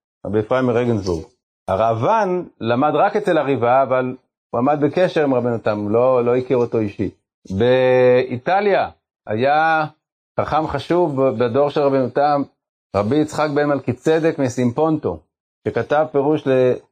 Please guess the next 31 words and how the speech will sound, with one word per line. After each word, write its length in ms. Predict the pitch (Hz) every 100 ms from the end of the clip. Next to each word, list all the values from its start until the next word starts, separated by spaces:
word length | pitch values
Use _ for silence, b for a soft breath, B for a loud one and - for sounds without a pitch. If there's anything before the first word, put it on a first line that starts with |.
| _ _ _
ל-, 400 | 101 107 107 104
לסדרים 400 | 104 101 120 143
של 120 | 143
המשנה 340 | 143 127 - 147
שאין 200 | 143 139
עליהם 300 | 139 135 131
גמרא, 340 | 120 127 123
דהיינו 360 | 101 113 135 127
לזרעים 440 | 110 104 117 139
ולטהרות. 580 | 139 123 123 113 95 85 - _ _ _ 101
לנו 280 | 131 156
יש 280 | 151 151 147
הס-, 280 | 123 120 -
הפירוש 300 | 107 123 143
שלו 140 | 139
לזרעים, 680 | 127 98 104 113 131 95 196 -
וזה 220 | 101 107
בעצם, 480 | 113 131 151 143 139 - _ _ _ -
אה, 360 | 101 101 101 98
פירוש, 420 | 113 117 139 -
אה, 440 | 131 127 120 120 117 113 _ _ _ _
עיקרי, 520 | 110 113 113 156 110 - _ _ _ -
חוץ 180 | 143 143
מפירוש 840 | 127 123 113 107 104 - 107 120 127
המשנה 280 | 113 120
של 140 | 117 117
הרמב"ם, 500 | 123 175 156 139 151 - _ _ _ -
פירוש 260 | 117 139
עיקרי 280 | 143 120 135
לסדר 360 | 127 131 139 135
זרעים, 440 | 127 156 170 98